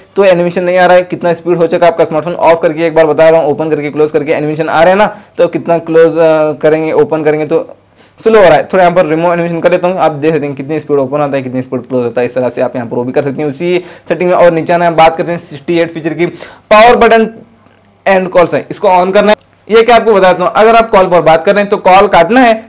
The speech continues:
तो power button पर click कर देना है, call cut हो जाएगा। और नीचे आना है, नीचे आने के बाद बात करते हैं सिक्सटी नाइन feature की। यहाँ पर हाई contest test है।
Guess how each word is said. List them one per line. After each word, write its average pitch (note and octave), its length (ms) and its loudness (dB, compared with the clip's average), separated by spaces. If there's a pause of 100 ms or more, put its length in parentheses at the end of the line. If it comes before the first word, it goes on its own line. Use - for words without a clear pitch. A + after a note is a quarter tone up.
तो A3 140 4
power F3+ 220 4
button F#3 220 -2
पर F3 120 0
click D#3 240 -4
कर F#3 100 4
देना F3+ 200 2
है, F#3+ 200 -4
call D#3 240 2
cut D#3 220 0
हो D3+ 60 2
जाएगा। D3+ 260 2
और D#3 180 4
नीचे D#3 220 -2
आना D#3+ 120 4
है, D#3 60 -2
नीचे D3+ 200 -2
आने E3 120 0
के D#3 60 -4
बाद E3 140 4
बात D3 220 2
करते D#3 200 -2
हैं E3 120 -2
सिक्सटी D#3+ 420 -8
नाइन F3 240 0
feature A3+ 240 0
की। G#3+ 100 2
यहाँ - 460 -2
पर G#3+ 180 2
हाई G3 220 4
contest G3 460 2
test F#3+ 220 2
है। E3 180 2